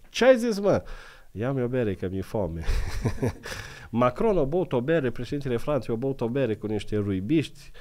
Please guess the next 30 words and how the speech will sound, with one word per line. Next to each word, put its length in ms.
a 80
băut 260
o 60
bere 240
în 60
șapte 360
secunde. 640
Bă, 420
comentarii 640
de 120
alea, 240
că 100
ce 180
exemplu 500
rău 240
o 40
dat. 440
Ce 180
exemplu 420
rău 180
o 40
dat? 260
Că 100
vara 300
cum 180
vrea 140
să 140
se 140
bea 160
berea? 460